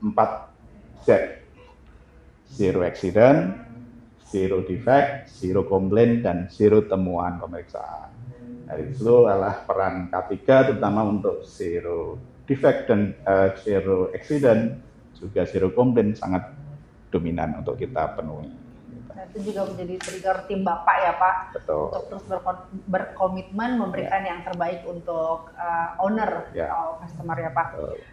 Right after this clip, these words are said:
Speaker 2: Ya, Pak, eh, Bapak saat ini sudah, eh, dipercaya menjadi manajer divisi nih, Pak.
Speaker 1: Ya.
Speaker 2: Yang kita ingin tahu apa nih, Pak, target Bapak dalam Bapak memimpin divisi Bapak ini?
Speaker 1: Ya.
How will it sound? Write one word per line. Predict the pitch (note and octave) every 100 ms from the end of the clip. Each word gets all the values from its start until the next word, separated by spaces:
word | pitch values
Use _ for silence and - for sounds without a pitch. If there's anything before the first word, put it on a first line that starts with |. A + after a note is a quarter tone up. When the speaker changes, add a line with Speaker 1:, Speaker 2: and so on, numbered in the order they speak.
| _ - F#3+
Speaker 2:
Ya, | F#3+
Pak, | F#3+ - - -
eh, | G#3 G3+ G3+ G3+ G3+ G3+ - - -
Bapak | G3 B3 B3
saat | G3+ F#3
ini | G#3+ A#3
sudah, | G3+ F3+ G3 G#3 - - - F3
eh, | F3 E3+ F3
dipercaya | F3 - F3 G3+
menjadi | F3+ F3 G3
manajer | F3 E3+ E3 E3
divisi | E3 E3+ - F3
nih, | E3+ -
Pak. | F3 - - -
Speaker 1:
Ya. | - - - - - - -
Speaker 2:
Yang | F3+ F3+ F#3
kita | F#3 F#3
ingin | F3+ F3+ F#3 -
tahu | F3 F3 F3+ G#3 - - -
apa | G#3 - G3+ F#3+ F3+
nih, |
Pak, | - - - -
target | F3+ F3+ F#3 C3
Bapak | E3+ E3 - F#3+ - F#3+
dalam | F3+ F3 F3+
Bapak | F3 E3+ F3+
memimpin | F#3 F3 F#3 F3+ F#3+ G3 F#3+
divisi | E3+ F#3 F3 D#3+
Bapak | D3+ - D4
ini? | D4 - - -
Speaker 1:
Ya. | -